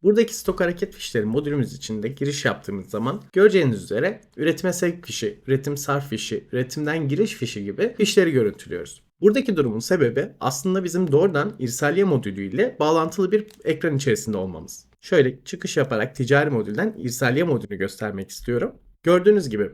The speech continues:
burada da fire fişi, üretime sevk, üretim sarf, üretim fişi gibi fişlerimiz bulunuyor. Bunun haricinde irsaliyelerimiz de yine bu ekrandan takip ediliyor. Program içerisindeki üretim ile ilgili olan fişler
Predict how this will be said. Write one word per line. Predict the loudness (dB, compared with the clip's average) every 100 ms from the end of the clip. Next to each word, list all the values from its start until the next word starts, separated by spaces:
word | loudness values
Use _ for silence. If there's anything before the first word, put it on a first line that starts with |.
| -6
burada | -6 2 4
da | 4 4
fire | 4 4
fişi, | 2 -2 0 -2
üretime | -2 -4 0 -2
sevk, | 0 -2 -4 -6
üretim | -8 -4 -6
sarf, | -4 -2 -2 -6
üretim | -4 -4 -4 -6 -8
fişi | -8 -8 -6
gibi | -2 0
fişlerimiz | 0 -4 -2 0 0 -2
bulunuyor. | -4 -6 -4 -6 -10 _
Bunun | -4 0
haricinde | 0 0 -2 -2 0
irsaliyelerimiz | -2 2 2 2 0 -2 -4 -2
de |
yine | 0 0 2
bu |
ekrandan | 0 0 -2 0 0
takip | 0 -2 -2 -4
ediliyor. | -4 -6 -10 0
Program | 2 4 4
içerisindeki | 4 2 2 0 -6 -6 -4 -2 -4 -4
üretim | 0 0 2 2
ile | 2 0
ilgili | -2 -2
olan | -2 -4 -2
fişler | 0 0 -2 -4